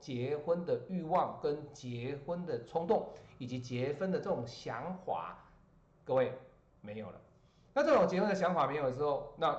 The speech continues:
你就不用讲了啊，还什么对宫不对宫的。所以基本上我们会先看本宫的星盘，那本宫的星盘只要是 OK，那相对的他没有忌，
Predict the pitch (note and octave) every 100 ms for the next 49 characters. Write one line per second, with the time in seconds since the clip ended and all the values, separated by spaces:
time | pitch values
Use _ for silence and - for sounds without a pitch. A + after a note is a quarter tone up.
0 | - A#2+ C#3+ C#3 C#3+ C3+ G#2+ G2 G2+ G2+
1 | G#2+ - B2+ B2 B2 C#3+ C3+ B2 B2 B2
2 | A2+ G#2 G#2 - - - - C#4 D4 -
3 | - - B3 G3 - E3+ - C3 A#2 C#3+
4 | D#3+ B2+ D#3 C#3+ C#3 - C#3 - - -
5 | - - G3 F#3 - - D#3+ D3 D3 B2+
6 | - - - - - - - - _ _
7 | _ - _ _ - - _ _ _ -
8 | C3 A#2 F#2+ - - - - D4+ C#4+ F3+
9 | E3+ A#3+ G3 G3 G3 C#3+ - - A#2+ D#3
10 | D#3 E3 C#3+ D3+ C#3 C#3+ - G#3 F3+ E3+
11 | D#3 D#3+ B2+ A2 - - - - E3 D#3+
12 | C3 D3+ A2+ - E3 A#2+